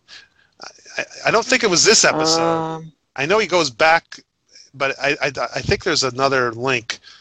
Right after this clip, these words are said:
Speaker 1: But there's a quick scene where we see the, the tardis. You hear it just briefly, and she turns really quick, but then we never see it happen. Never see what happens. If it, was that a mistake? And, and then, but I think,
Speaker 2: No.
Speaker 1: uh,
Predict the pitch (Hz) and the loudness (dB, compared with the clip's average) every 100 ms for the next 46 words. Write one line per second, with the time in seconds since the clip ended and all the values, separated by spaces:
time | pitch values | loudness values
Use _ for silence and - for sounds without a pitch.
0 | _ 127 170 190 190 - - - - - | _ -2 2 4 4 0 -2 -2 2 2
1 | 247 233 175 143 131 131 - 160 143 135 | 2 0 2 4 4 2 4 4 2 0
2 | 120 _ _ _ _ _ _ _ _ _ | -6 _ _ _ _ _ _ _ _ _
3 | _ - _ - - - - 147 - 156 | _ -20 _ -16 -12 -16 -10 -10 0 4
4 | 170 170 - - - - _ _ - - | 6 6 2 0 -2 -10 _ _ -20 -20
5 | - _ - - - _ _ - - 139 | -20 _ -20 -20 -20 _ _ -20 -14 -12
6 | - 220 214 151 - 196 - 151 196 - | -2 4 4 4 0 -4 -4 -2 -2 -2
7 | 139 127 113 117 - 123 - 196 160 135 | 0 2 2 -2 -8 -4 2 2 2 -2
8 | 147 135 - 185 - 135 123 135 135 135 | -2 -4 0 0 0 -8 -2 -2 -2 -2
9 | 127 123 - 170 156 - 143 - 127 110 | -2 0 0 0 -2 2 0 0 -4 -8
10 | _ 139 135 131 - 127 139 139 143 110 | _ -6 -4 0 -2 -2 2 2 2 -6
11 | 104 - 123 - 113 135 185 175 - - | -8 -8 -8 -12 -6 -4 -2 0 0 0
12 | 123 240 - _ _ _ - - _ _ | -4 -6 -16 _ _ _ -20 -20 _ _
13 | _ 127 131 127 135 127 117 127 - 151 | _ -6 -4 -2 -2 -4 0 0 2 2
14 | 139 113 104 135 | 2 0 -6 -8